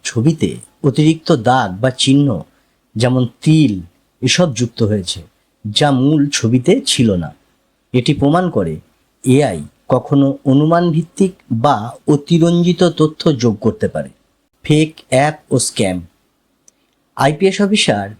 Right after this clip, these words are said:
ভিসি সাজনার সতর্ক করেছেন যে কিছু নকল অ্যাপ জিমিনির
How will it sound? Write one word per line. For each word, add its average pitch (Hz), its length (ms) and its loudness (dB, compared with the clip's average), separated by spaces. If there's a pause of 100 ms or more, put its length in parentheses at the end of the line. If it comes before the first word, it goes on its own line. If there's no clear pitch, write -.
(140)
ভিসি 185 520 2 (720)
সাজনার 143 680 0
সতর্ক 170 540 0
করেছেন 113 560 0 (800)
যে 113 220 0
কিছু 139 440 0
নকল 170 560 0
অ্যাপ 113 320 0 (580)
জিমিনির 156 580 2